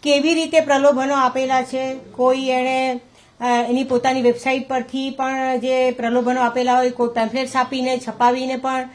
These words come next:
આપ્યા હોય, તો એ બધા, અ, તપાસ અમે લોકો કરી રહ્યા છે.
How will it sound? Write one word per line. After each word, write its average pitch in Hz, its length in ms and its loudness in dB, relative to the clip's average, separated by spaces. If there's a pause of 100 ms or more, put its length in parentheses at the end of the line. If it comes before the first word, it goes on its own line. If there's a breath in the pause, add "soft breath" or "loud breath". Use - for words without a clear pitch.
(360 loud breath)
આપ્યા 254 280 4
હોય, 254 140 4
તો 254 140 0
એ 240 140 2
બધા, 262 420 2 (380 loud breath)
અ, 226 360 4
તપાસ 247 340 2
અમે 247 160 2
લોકો 240 200 0
કરી 240 280 0
રહ્યા 254 240 6
છે. 240 160 -4